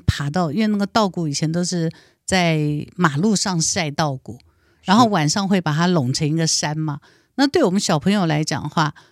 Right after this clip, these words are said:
Speaker 1: 最喜欢就是爬到那个稻谷山上去，但虽然后面会有人拿着那个鞭子打我们小朋友屁股，可是你会觉得那种，呃，稻谷晒干的那个米香味，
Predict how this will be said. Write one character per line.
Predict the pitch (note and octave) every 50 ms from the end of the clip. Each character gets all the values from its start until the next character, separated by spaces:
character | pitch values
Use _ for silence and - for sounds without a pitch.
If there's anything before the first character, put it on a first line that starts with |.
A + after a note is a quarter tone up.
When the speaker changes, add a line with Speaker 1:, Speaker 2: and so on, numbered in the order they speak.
| _ _ -
Speaker 1:
最 | - D4+ B3
喜 | F#3 - - F#3
欢 | E3+ F3 G3 F#3+ F#3+
就 | F#3+ G3+ G3+
是 | G3 F#3+ F#3+ _ -
爬 | - - E3+ E3
到 | E3+ G3 F#3+ F#3+
那 | F#3+ F#3+
个 | F3+
稻 | F3 - - F#3+ E3+
谷 | D3 - - C3+
山 | D3 - F3 D#3+ E3
上 | F3 F3 D#3+
去， | D3+ - D#3+ D#3+ -
但 | - G3 G#3 G#3
虽 | - - G3+
然 | G3 G3+
后 | G3 - G#3
面 | G3 F#3+ F#3+ G3
会 | F#3+ G3 F3
有 | D#3 C#3+
人 | C#3+ D3 D#3
拿 | D#3+ D3+ D3+
着 | D#3+ D#3+ E3+
那 | D#3+ F3
个 | E3+ D#3 D#3
鞭 | D3 - - E3 E3 D#3+
子 | D3+ D#3
打 | - C#3
我 | D3
们 | D3 D#3+
小 | D#3+ - C#3
朋 | C3+ - D#3+
友 | D3
屁 | D3+ - - D#3
股， | - - C#3 - - - - - _ _ _ _
可 | - A3
是 | G#3 - - D#4+
你 | C#4 G#3+
会 | G3+ B3 B3+
觉 | G#3+ - F#3+ F#3
得 | G3+ G3+ G3+
那 | G#3+ A3 G#3+
种， | F#3 F3+ F3 E3+ F3+ F#3+ A3 _ _ _ -
呃， | - F#3+ F3 D#3+ D3+ D3+ -
稻 | - C#4 B3+ G#3+
谷 | F#3+ - D#3 C#3+
晒 | C#3+ - - - B3 A3+ G3
干 | - - G3 F#3+
的 | F#3+ F#3+ F#3+
那 | G3
个 | G3 F#3
米 | F#3 F3+ E3+ D3 C3 C3+
香 | - - - F#3+ F#3 F#3 F#3+
味， | F#3+ G3 F#3 C#3+ A#2